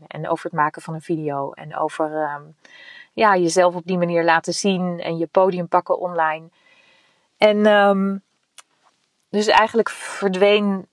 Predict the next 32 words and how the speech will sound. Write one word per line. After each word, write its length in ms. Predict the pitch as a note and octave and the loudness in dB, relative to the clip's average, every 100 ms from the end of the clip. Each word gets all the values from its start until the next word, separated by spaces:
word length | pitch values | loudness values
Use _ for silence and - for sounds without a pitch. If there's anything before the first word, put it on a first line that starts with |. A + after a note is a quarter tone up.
| _ | _
die, 440 | - G3 F#3 F3+ _ | -6 -4 -4 -8 _
dat 420 | F3+ F3+ - - | -2 -2 -2 -8
idee 420 | - F3+ F3 F#3+ | -4 2 4 2
van 180 | - F3+ | 0 -6
reputatie, 920 | F3 F3+ - - E3+ F#3 - F#3 F3 E3+ | -4 -6 -6 -2 0 0 -2 -6 -4 -6
eh, 100 | E3+ | -6
gedoe 360 | G3 E3+ F#3 | -8 -4 -6
verdween 360 | - E3+ F3+ F3+ | -6 -2 0 2
naar 120 | E3+ | 0
de 80 | - | 0
achtergrond. 600 | F3+ - - F3+ E3+ - | 0 -2 -2 -2 -2 -4
En 140 | F3+ | -8
ik 100 | E3+ | -4
ben 240 | E3 E3 D#3+ | -4 -4 -6
videotrainingen 1000 | - G3+ G3 F3 - F#3+ F#3+ G3 F#3 F3 | -4 0 2 2 0 2 2 2 0 -2
gaan 200 | - F3 | 0 -2
geven. 420 | - E3 F3 - | 0 0 0 -4
Dus 100 | F#3 | -8
ik 80 | F3 | -2
ben 160 | E3+ | 0
andere 340 | - F#3 F#3+ F#3 | 2 0 0 -2
mensen, 540 | E3+ F3 F3+ - F#3 | 0 2 2 0 -2
ondernemers 520 | F3 E3+ E3+ F3+ F3+ | -2 -2 2 2 0
gaan 200 | - E3+ | -2 -2
leren 320 | F3 F3 F3 F3 | 0 0 -2 -6
van: 160 | F3 | -10
"Hoe 160 | F3 F#3 | -10 0
maak 220 | F3 F#3 | 0 0
je 100 | - | -4
dan 120 | F3+ | -8
een 80 | F3+ | -6
video?" 440 | - F#3+ F3+ E3+ | -8 -4 -2 -2